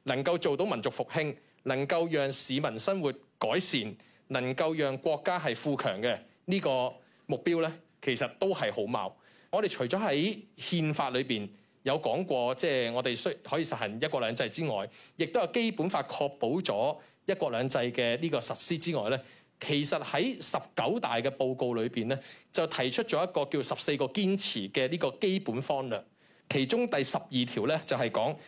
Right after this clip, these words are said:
堅持一國兩制同埋推進祖國嘅統一。其實一國兩制本身已經成為咗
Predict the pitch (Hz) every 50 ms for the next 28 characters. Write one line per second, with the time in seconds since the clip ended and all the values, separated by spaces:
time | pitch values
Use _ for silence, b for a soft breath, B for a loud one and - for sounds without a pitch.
0 | B B B B - 240 240 240 240 233 240 - - 117 107 123 175 185 180 -
1 | 147 101 113 117 120 123 127 - 123 120 117 - - - - 120 113 104 98 90
2 | - - - - 214 196 - 156 131 123 - - - 117 104 120 - - 139 117
3 | - - 113 92 - - - 95 98 123 131 131 - - B B B B B B
4 | B B B B B 160 143 180 180 202 285 294 - 208 160 143 143 139 151 160
5 | 165 147 143 - - 117 123 180 202 - 220 220 214 165 135 135 147 147 220 208
6 | 208 202 - - 113 101 101 104 101 107 98 - 107 139 156